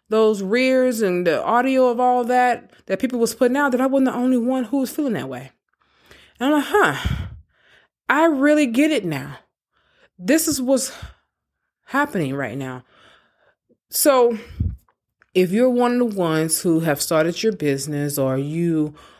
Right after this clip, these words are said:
wrote a book, or you have accomplished something in your life, and you want to share it with everyone,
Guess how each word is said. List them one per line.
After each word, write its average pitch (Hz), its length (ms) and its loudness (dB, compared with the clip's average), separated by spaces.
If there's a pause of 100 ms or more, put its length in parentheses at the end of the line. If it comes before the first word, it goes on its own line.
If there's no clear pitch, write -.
(280)
wrote 156 240 4
a 233 60 4
book, 160 760 0 (260)
or 147 380 2
you 151 760 0
have 151 260 -4
accomplished 226 560 -2
something 202 240 -4
in 175 140 0
your 170 140 0
life, 147 520 -2 (680)
and 165 160 0
you 202 160 2
want 196 360 0
to 175 100 -2
share 185 380 4
it 165 100 -2
with 156 140 -4
everyone, 147 800 -4